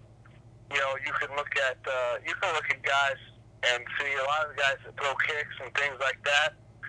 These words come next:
Uh, you can tell that they either really like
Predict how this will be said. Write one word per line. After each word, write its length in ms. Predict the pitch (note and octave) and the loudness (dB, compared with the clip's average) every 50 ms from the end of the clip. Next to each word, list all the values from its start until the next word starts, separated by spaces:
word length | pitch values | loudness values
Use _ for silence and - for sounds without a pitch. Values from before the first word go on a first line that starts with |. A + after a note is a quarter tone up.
| - - - - - - | -10 -10 -10 -12 -8 -4
Uh, 180 | F3 E3+ F3+ F#3+ F#3+ | 0 2 2 2 0
you 80 | G3 G#3 - | -2 -6 -4
can 100 | G#3 F#3 E3 - | -6 -8 -4 -2
tell 180 | E3+ E3 D#3+ D#3 D3+ | 0 2 2 2 0
that 140 | C#3+ C3 - - - - C#3 | -2 -6 -6 -12 -14 -6 -4
they 240 | C3+ C#3 D3 D3 D#3 | -2 -2 -2 -4 -6
either 320 | D3 C#3+ C3+ A#2+ A2 G#2 - - - - - - - - - | -4 -2 -2 -2 -2 -4 -8 -14 -20 -20 -20 -20 -20 -14 -4
really 340 | - C#3 D3 D#3 D#3 D3 C#3+ | 0 2 2 2 2 -2 -2
like 260 | C3+ C3+ C#3+ D3+ D#3 | 0 2 2 2 2